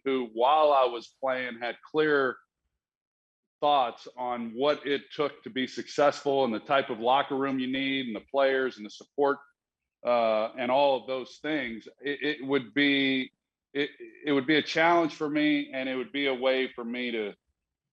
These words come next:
to just put action to what my thoughts were and see how that worked. And I've said many times, I, I do feel that I've been around en-, en-, enough good football teams. I was a part of great football teams. I see it.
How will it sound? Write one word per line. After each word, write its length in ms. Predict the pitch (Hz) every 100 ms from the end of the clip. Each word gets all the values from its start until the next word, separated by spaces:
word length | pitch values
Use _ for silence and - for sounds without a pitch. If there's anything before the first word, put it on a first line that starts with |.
| _ _ _
to 160 | 135 123
just 380 | 107 147 143 - -
put 240 | 165 156 - - _ _ _ _ -
action 680 | 127 151 151 - 139 120 110
to 120 | - 123
what 280 | 117 131
my 180 | 120 117
thoughts 440 | - 127 123 117 -
were 280 | 104 87 - _ -
and 180 | 113 113
see 200 | - 127
how 180 | 120 113
that 220 | 110 101
worked. 300 | 104 98 -
And 100 | 123
I've 160 | 156 151
said 180 | 165
many 180 | 123 123
times, 380 | 107 123 120 117
I, 240 | 123 135
I 60 | 131
do 220 | 117 139
feel 380 | 131 131 123 117
that 160 | 107 98 _ _ _ 131
I've 100 | 135
been 140 | 143
around 280 | 135 135 127
en-, 180 | 113 113
en-, 160 | 131 123 120
enough 280 | 123 135 123 -
good 140 | 135 127
football 420 | 135 123 - 123 117
teams. 360 | 127 127 117
I 100 | 117
was 120 | 117
a 60 | 101 -
part 200 | 131 127
of 100 | 120 101 _ _
great 220 | 120 123 -
football 460 | 123 - 123 117 110
teams. 360 | 127 120 113 104
I 100 | 98
see 300 | - 131
it. 120 | 127